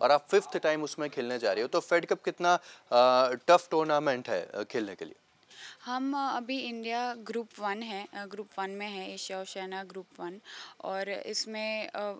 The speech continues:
Speaker 2: एट कंट्रीज रहेंगी, अ, जिनमें से जापान, कजाकिस्तान, उज़्बेकिस्तान, कोरिया और ये सब टीम्स रहेंगी। तो मुकाबला काफ़ी, अ,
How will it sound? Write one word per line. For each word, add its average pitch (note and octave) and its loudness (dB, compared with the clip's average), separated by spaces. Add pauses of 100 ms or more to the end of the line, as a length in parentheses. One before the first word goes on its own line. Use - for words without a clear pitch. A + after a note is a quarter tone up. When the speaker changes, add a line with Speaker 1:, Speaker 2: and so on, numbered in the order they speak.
Speaker 2:
एट A3 -4
कंट्रीज A3+ -4
रहेंगी, G3 -8 (360)
अ, F#3+ -6
जिनमें G3 -8
से G#3+ -8
जापान, G3 -2
कजाकिस्तान, F#3 -6
उज़्बेकिस्तान, F#3+ -10
कोरिया F#3 -8
और F#3 -8 (120)
ये G3+ -8
सब G3 -8 (300)
टीम्स G#3 -10
रहेंगी। F#3 -8
तो F#3+ -8 (280)
मुकाबला G#3 -2
काफ़ी, A3+ -4
अ, G#3+ -2